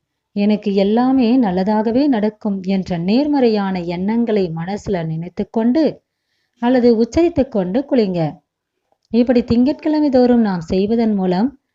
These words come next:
நம்முடைய மனநிலை என்பது சீராகும். திங்கட்கிழமைங்கிறது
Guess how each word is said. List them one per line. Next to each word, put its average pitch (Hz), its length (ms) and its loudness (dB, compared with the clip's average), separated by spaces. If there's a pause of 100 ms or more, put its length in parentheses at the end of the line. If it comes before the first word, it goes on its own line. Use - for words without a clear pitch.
(180)
நம்முடைய 247 640 0
மனநிலை 202 560 0
என்பது 180 500 -2
சீராகும். 202 580 0 (880)
திங்கட்கிழமைங்கிறது 262 1160 2